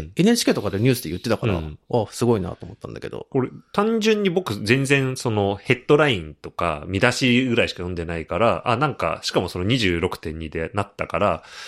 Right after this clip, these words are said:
Speaker 1: あ、いろいろ選択肢がそのエンドユーザーに向けて開かれるようになったんだなっていう。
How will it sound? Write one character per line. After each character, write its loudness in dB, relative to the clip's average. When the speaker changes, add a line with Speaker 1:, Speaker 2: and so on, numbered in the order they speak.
Speaker 1:
あ、 4
い 2
ろ 6
い 6
ろ 4
選 2
択 0
肢 -2
が 0
そ -8
の -2
エ 4
ン 2
ド 6
ユ 6
ー 4
ザ 2
ー 0
に -6
向 -10
け -6
て -6
開 2
か 2
れ 4
る -
よ 4
う 2
に -2
な 4
っ -6
た 4
ん -4
だ 0
な 0
っ -2
て -20
い -20
う。 -20